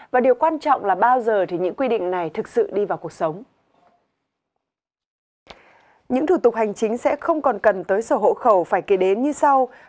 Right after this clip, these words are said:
Đầu tiên là bãi bỏ nhóm thủ tục đăng ký thường trú bằng sổ hộ khẩu tại cấp huyện, cấp xã.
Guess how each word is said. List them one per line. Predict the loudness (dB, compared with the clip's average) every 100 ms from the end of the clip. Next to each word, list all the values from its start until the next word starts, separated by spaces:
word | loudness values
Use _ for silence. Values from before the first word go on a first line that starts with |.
| -2
Đầu | 0 0
tiên | 0 2
là | 2
bãi | 2 2
bỏ | 4 2 2
nhóm | 0 -2 -2
thủ | -2
tục | 0 0
đăng | -2
ký | -2 -6
thường | -2 -4
trú | -2 -2 0
bằng | -2 -4
sổ | -6 -4
hộ | -2
khẩu | 0 0 0
tại | 0 -2
cấp | -2 -2
huyện, | -2 -2 _
cấp | -6 0
xã. | 2 2